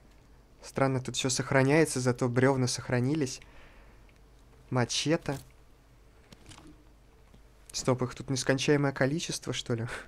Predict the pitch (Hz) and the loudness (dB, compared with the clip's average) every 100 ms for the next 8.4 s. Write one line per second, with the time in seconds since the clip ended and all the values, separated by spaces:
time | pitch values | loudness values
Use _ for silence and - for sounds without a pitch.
0 | - - - - - - - - - - | -18 -20 -20 -20 -20 -20 -20 -20 -20 -20
1 | - - - - - - - - - - | -20 -20 -20 -20 -20 -20 -20 -20 -20 -8
2 | 143 131 131 127 127 131 131 131 - 160 | 0 2 2 0 0 2 2 -2 -2 -2
3 | 147 131 - 127 120 - - - - - | 0 -2 -2 -2 -4 -8 -20 -20 -20 -20
4 | - - - - - 120 127 - 123 - | -20 -20 -20 -12 -4 -4 -2 -4 -6 0
5 | 131 131 175 151 127 123 123 127 127 127 | 0 2 2 2 0 -2 -4 -2 -2 -2
6 | 131 175 156 - 117 117 113 - - - | -2 0 0 -2 -8 -6 -8 -8 -12 -14
7 | - - - - - - - 120 120 127 | -20 -20 -20 -20 -20 -20 -8 -4 -2 0
8 | 131 120 - 113 | 2 2 0 -8